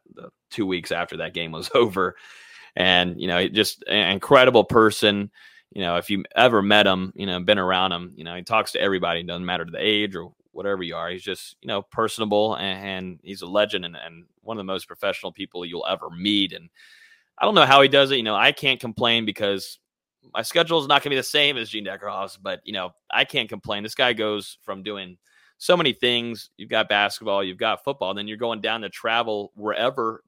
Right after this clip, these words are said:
the Bucs game is gonna be. Shoot, it could, he's done it multiple times before where he's flying thousands and thousands of miles from Florida to California to go cover a Bucs game.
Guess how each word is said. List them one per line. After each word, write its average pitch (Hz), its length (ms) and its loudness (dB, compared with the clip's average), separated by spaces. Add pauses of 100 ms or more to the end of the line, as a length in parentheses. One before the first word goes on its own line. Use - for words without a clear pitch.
the 101 120 -8
Bucs 117 340 -4
game - 300 -14 (200)
is 87 160 -16
gonna 87 220 -16
be. 85 320 -14
Shoot, 123 260 -16
it 104 140 -20
could, - 100 -20 (160)
he's 92 160 -20
done 95 160 -8
it 95 80 -14
multiple 104 320 -10
times 113 260 -4
before 151 380 -4
where 90 120 -8
he's 101 140 -10
flying 113 640 -10 (140)
thousands 113 360 -6
and 104 80 -18
thousands 107 340 -6
of 92 40 -20
miles 113 300 -4
from 98 140 -20
Florida 107 280 -6
to 101 100 -8
California 117 600 -4
to 92 100 -8
go 101 200 -6
cover 104 320 -6
a 95 40 -6
Bucs 92 340 -6
game. 78 320 -12